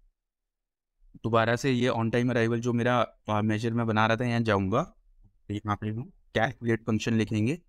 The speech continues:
और काउंट करूँगा कितनी बार मेरा, अ, जो वन था वो फ-, अ, जो फ्लैग वन था वो आया है। तो मैं ट्रेन परफॉर्मेंस का on time arrival वाला जो है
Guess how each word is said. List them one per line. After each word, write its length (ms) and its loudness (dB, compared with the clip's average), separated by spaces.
और 260 -8
काउंट 320 0
करूँगा 360 0
कितनी 340 -2
बार 280 2
मेरा, 300 -2
अ, 220 2
जो 220 0
वन 300 2
था 100 -2
वो 160 2
फ-, 260 -12
अ, 80 4
जो 140 0
फ्लैग 380 0
वन 160 0
था 140 -6
वो 240 -4
आया 220 2
है। 160 -12
तो 60 0
मैं 360 2
ट्रेन 380 0
परफॉर्मेंस 1000 -2
का 460 2
on 300 0
time 340 0
arrival 340 0
वाला 260 0
जो 180 -2
है 160 -6